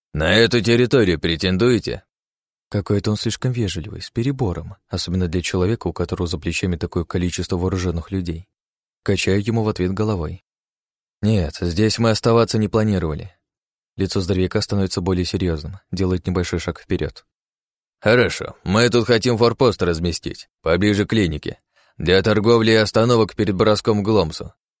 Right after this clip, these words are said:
Вопрос к тебе. Присоединиться к нам не хотите? Условия хорошие, оружие, снабжение. Всё, что от вас нужно, соблюдать правила и чётко выполнять приказы". Думаю, если бы он предложил такое несколько дней назад, я бы согласился, не сильно раздумывая.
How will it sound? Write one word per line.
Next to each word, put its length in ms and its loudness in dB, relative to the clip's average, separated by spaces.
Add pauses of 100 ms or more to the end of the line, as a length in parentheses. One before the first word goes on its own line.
(180)
Вопрос 480 2
к 80 -16
тебе. 320 -6 (280)
Присоединиться 840 2
к 80 -2
нам 160 0
не 80 -2
хотите? 500 -2 (320)
Условия 560 4
хорошие, 520 2
оружие, 400 2
снабжение. 680 0 (500)
Всё, 280 0
что 200 2
от 100 2
вас 260 2
нужно, 340 0
соблюдать 500 2
правила 380 4
и 80 2
чётко 280 0
выполнять 420 2
приказы". 540 0 (840)
Думаю, 640 -2 (100)
если 300 -2
бы 80 0
он 100 0
предложил 440 0
такое 300 -2
несколько 420 -2
дней 260 0
назад, 540 -2 (380)
я 220 0
бы 100 -2
согласился, 680 -2
не 120 0
сильно 280 0
раздумывая. 720 -4